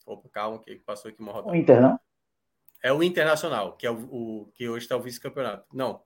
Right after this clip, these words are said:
Speaker 2: É o Colorado.
Speaker 1: Não, o Inter não. O Botafogo é o Cuiabá. Cuiabá.
Speaker 2: Ah, então
Speaker 1: Cuiabá.
Speaker 2: ferrou.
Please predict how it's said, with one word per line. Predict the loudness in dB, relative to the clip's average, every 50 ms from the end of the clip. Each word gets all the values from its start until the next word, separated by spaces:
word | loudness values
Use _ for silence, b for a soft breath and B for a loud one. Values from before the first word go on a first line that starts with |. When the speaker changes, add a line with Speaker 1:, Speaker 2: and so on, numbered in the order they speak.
| _
Speaker 2:
É | 6 6
o | 10
Colorado. | 12 12 12 12 12 12 12 12 10 10 8
Speaker 1:
Não, | 2 -6 -8
o |
Inter | -10 -10
não. | -10 -10
O |
Botafogo | -10 -10 -2 2 2
é | 2
o | 4 4
Cuiabá. | 4 4 4 4 2 2 0 0 0 -4 _ _ _
Cuiabá. | -2 2 2 2 2 0 -6 -6 -10 _ _ _ _ _ _ _
Speaker 2:
Ah, | 8 10 10 10
então | 10 10 8
Speaker 1:
Cuiabá. | 6 6 2 0 0
Speaker 2:
ferrou. | 0 0 -2 -2 -6